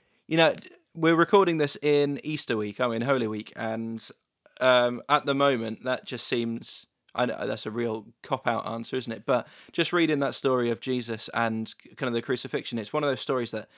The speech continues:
every time you read it, you can see something different in it, can't you? And it's,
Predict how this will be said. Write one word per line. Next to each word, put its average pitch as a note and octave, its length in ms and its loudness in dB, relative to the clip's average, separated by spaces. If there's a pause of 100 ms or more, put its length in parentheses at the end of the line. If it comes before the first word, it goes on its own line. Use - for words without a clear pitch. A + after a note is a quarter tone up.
(220)
every D#3 300 0
time C#3+ 260 0
you C3 100 -2
read C#3 220 0
it, - 120 -6
you A#2 120 -6
can A2 380 -6 (220)
see - 260 -2
something A2+ 320 -4
different A2+ 340 -4
in G#2+ 120 -8
it, G2+ 140 -14
can't A2+ 300 -6
you? F#3 140 -12 (340)
And A#2+ 160 0
it's, - 380 -8